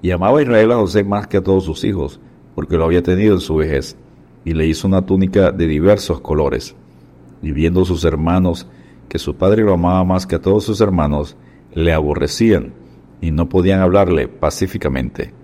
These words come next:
La vida de José, el cuarto de los patriarcas,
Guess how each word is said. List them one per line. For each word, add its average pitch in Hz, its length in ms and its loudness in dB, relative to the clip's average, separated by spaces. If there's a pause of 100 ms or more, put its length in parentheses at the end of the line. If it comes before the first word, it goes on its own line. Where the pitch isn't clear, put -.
(600)
La 78 120 -4
vida 82 220 4
de 76 100 2
José, 85 440 0 (540)
el 85 140 -4
cuarto 127 260 2
de 123 80 4
los 104 80 0
patriarcas, 92 760 0